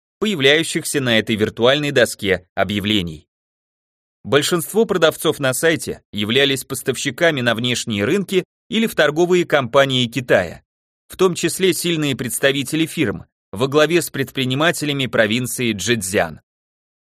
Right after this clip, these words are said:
Интернет по-прежнему оставался новшеством для многих из этих фирм,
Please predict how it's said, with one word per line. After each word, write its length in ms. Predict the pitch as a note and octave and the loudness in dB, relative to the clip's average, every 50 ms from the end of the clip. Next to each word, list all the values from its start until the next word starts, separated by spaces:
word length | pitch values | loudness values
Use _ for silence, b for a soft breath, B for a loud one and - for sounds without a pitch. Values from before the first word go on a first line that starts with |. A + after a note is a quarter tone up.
| _ _ | _ _
Интернет 480 | - B2 B2+ D3 D#3+ F3+ G3+ A#3+ A#3 - | -6 -4 -2 -2 -2 0 0 -2 -2 0
по-прежнему 640 | - F3 D3+ - G3 G#3+ G3+ D3+ D3 D3 C3 A#2 A2+ | 0 0 0 2 0 0 0 0 0 0 0 2 2
оставался 600 | A2+ A2+ - C#3+ C#3+ D3 E3 F3 E3 - - D3+ | 2 2 2 2 4 4 4 2 2 0 0 -2
новшеством 840 | C3+ C#3 D#3 G3+ A3 - - D#3+ - - - G#2+ G#2 F#2 E2 D2 - _ | 0 0 0 -2 -2 -2 -4 -6 -6 -6 -2 -2 -2 -2 -2 -4 -12 _
для 240 | - G2+ A#2 C#3 C#3 | -6 -2 0 0 0
многих 460 | C3+ C#3 D#3+ G3 F#3+ F#3 F#3+ - - | 0 -2 -2 -2 -2 -2 -2 -2 -4
из 100 | D3+ B2+ | -2 -2
этих 300 | D3 D#3 - - E3 - | -2 -2 -2 -2 -6 -6
фирм, 420 | - - D#3+ D3 A2 F2+ E2 - | -6 -4 -2 -2 -2 -2 -4 -10